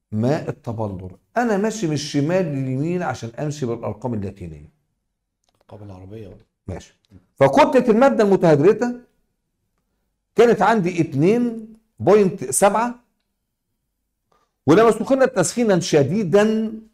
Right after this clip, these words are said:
Speaker 1: وثبتت الكتلة كانت كتلة المادة الغير متهدرتة اتنين بوينت تلاتة. تمام.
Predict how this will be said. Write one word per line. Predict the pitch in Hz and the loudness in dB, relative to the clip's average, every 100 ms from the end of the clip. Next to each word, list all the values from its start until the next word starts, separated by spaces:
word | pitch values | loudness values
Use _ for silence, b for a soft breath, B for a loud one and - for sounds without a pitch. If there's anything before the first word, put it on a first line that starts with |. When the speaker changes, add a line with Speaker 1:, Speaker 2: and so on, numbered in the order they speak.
| _ | _
Speaker 1:
وثبتت | 123 - 214 214 - | -2 2 2 2 -2
الكتلة | - 226 247 226 240 240 - _ _ _ - | 2 2 2 0 -4 -6 -18 _ _ _ 0
كانت | 202 202 | 2 2
كتلة | 185 285 294 202 - | 0 0 2 -2 0
المادة | 165 185 214 175 | 0 2 0 2
الغير | 139 160 202 | 2 4 4
متهدرتة | 165 143 135 127 170 165 165 | 2 2 0 0 -2 -2 -2
اتنين | 135 - 120 147 156 143 | -4 -4 -2 -2 -2 -2
بوينت | 107 147 147 123 | -2 -2 -2 -6
تلاتة. | - 98 85 - _ _ _ _ _ _ | -6 -8 -8 -14 _ _ _ _ _ _
تمام. | 98 120 131 120 | -4 -2 -2 -6